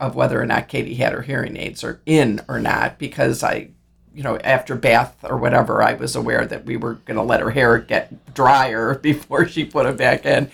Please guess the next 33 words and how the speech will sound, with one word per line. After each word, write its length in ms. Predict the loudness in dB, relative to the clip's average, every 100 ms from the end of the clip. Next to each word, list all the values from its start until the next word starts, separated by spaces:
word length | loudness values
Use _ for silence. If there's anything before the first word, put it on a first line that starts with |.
| -12 -20 -20 -20 _ 2
Um, 540 | 4 4 2 -6 -14 _ 0
and 420 | 4 6 4 0
so 440 | -2 4 6 6 2
every, 360 | 2 2 -4 -8 _ -20 _ _ _ _ _ _ _ _ -20 -4
her 140 | -2
younger 360 | 2 2 2 -2
sisters, 500 | -2 -2 0 0 0
her 100 | -2
dad 240 | 4 4
and 100 | 4
I 140 | 2 0
would 160 | 2
all 220 | 4 4 2
be 320 | -2 -6 -8
talking 500 | -2 -2 -2 -4 2
louder, 500 | 4 4 2 -4 -8 _ _ -10
you 100 | 0
know, 200 | 2 6
and, 180 | 4 2 2
and 160 | 4
making 320 | 4 4 2
sure 280 | 4 4 4
that 180 | 2 0
she 180 | 2 2
could 180 | 2 -2
see 300 | 0 0 0
us. 360 | 0 -2 -2 -12 -14 -20 -20 _
But 180 | -6 0
then 340 | 0 0 -2
as 200 | 0 0
time 300 | 0 2 2
went 160 | 2 2
on, 300 | 4 4